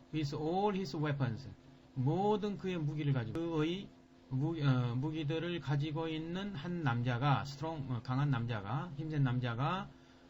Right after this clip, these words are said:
guards, guards는, 어, 이 경계한다는 뜻입니다.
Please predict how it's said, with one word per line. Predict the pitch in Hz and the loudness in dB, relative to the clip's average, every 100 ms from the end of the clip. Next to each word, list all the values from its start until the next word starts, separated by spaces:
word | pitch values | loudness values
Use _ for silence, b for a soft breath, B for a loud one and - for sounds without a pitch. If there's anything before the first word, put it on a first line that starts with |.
| - - | -14 2
guards, | 151 143 - - - - - - | 6 6 2 -8 -14 -20 -14 -2
guards는, | 135 131 160 196 - - - - - - | 0 0 -4 -6 -10 -20 -20 -20 -14 -6
어, | 110 104 135 | -4 -4 -2
이 | 131 123 113 | 0 0 0
경계한다는 | 131 147 147 131 117 | 2 4 4 2 0
뜻입니다. | - 104 95 | -6 -8 -10